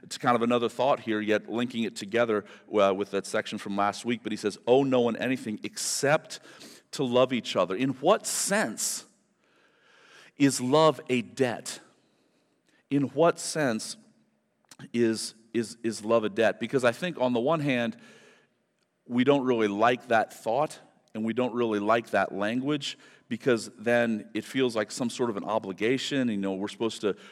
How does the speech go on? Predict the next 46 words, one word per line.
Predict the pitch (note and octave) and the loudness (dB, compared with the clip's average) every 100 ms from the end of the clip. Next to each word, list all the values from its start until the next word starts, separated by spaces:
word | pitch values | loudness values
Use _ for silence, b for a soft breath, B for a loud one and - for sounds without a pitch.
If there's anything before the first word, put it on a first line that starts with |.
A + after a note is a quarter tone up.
| B | B
we're | A#2+ | -8
supposed | - A#2+ A2+ | -4 -4 -6
to | G2+ | -10
do, | G#2 A2+ A2 A2 - - | -4 -2 0 -4 -8 -6
uh, | F#2 F2 | -4 -4
love | F#2+ G#2 G#2+ G#2+ - B B - | 0 2 4 2 -2 B B -6
with, | G2 F#2 - _ | -4 -4 -8 _
with | G2 F#2+ | -8 -8
joy. | - G#2+ A#2 D3 D3 C#3+ B | -10 -4 0 0 -2 -6 B
But | A#2+ | -8
here's | - F#3 G3 | -2 -2 -2
the | - | -4
key | - - E3 | -10 -4 0
that | A#2+ A2 | 2 2
I | |
want | A#2 A#2+ - | 2 -4 -4
you, | B2 A2+ B B _ | -4 -4 B B _
uh, | G#2+ G#2 - - _ - | 2 2 0 -16 _ -4
uh, | G#2 G2 - | -2 -4 -6
to | A#2 | -10
get | A2 A#2 | -2 -2
from | - G2 | -2 -2
this. | F#2 - | -2 -2
Have | D3+ | 2
you | G#3 | 4
ever, | G#3+ E3+ B2 B B _ | 4 2 -2 B B _
um, | A#2 A2 G2 - C3 | 2 2 0 -8 -8
ha-, | C#3 | -6
has | C#3 C#3+ | -2 0
anybody | D#3+ F3+ C#3 C3 A#2+ - | 0 0 2 2 0 2
ever | A2 A2 G2+ G2 F2+ | 2 2 -2 -2 -4
done | - A2+ A2+ | -4 -2 -2
something | - A2+ A2 G#2 | -4 -6 -6 -10
for | - A2 | -4 -4
you, | G#2+ G#2+ G#2+ B B - | -2 -4 -6 B B -8
and | |
then | G#2+ | -4
you've | A2 G#2 | -4 -2
said | A#2+ G#2+ | -4 -2
the | |
little | G#2 G2 | -4 -6
phrase, | - G#2+ G2+ - - _ _ | -2 0 0 -2 -18 _ _
"I | F2+ F2+ | -4 0
owe | F#2 | 0
you | F#2+ | -2
one"? | F#2 F#2+ | -2 -6